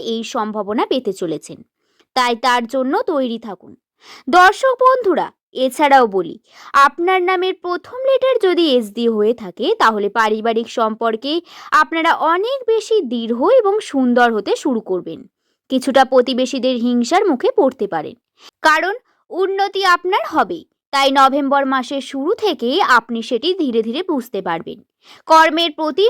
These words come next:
মনোযোগী হয়ে ওঠা থেকে শুরু করে নতুনভাবে চেষ্টা আপনার বৃদ্ধি পাবে। আপনার কর্মের মধ্যে দেখবেন মানসিকতা, ধ্যান ধারণা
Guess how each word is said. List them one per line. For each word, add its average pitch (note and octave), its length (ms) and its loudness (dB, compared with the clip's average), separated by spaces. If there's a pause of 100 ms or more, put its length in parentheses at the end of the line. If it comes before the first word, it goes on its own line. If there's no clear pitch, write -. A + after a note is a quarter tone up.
মনোযোগী F#4 560 0
হয়ে B3+ 180 4
ওঠা G#3+ 340 2 (120)
থেকে G#3 200 -6
শুরু G3+ 300 -6
করে A3 260 2 (380)
নতুনভাবে F4+ 640 2 (120)
চেষ্টা F4 400 -2 (120)
আপনার F4+ 340 0
বৃদ্ধি A3 340 -4
পাবে। D#3 280 -8 (440)
আপনার C4 380 2 (120)
কর্মের C4+ 440 4
মধ্যে C#4 460 -2
দেখবেন C4 440 -4 (160)
মানসিকতা, A3+ 720 2 (380)
ধ্যান E4+ 340 2
ধারণা F4 400 2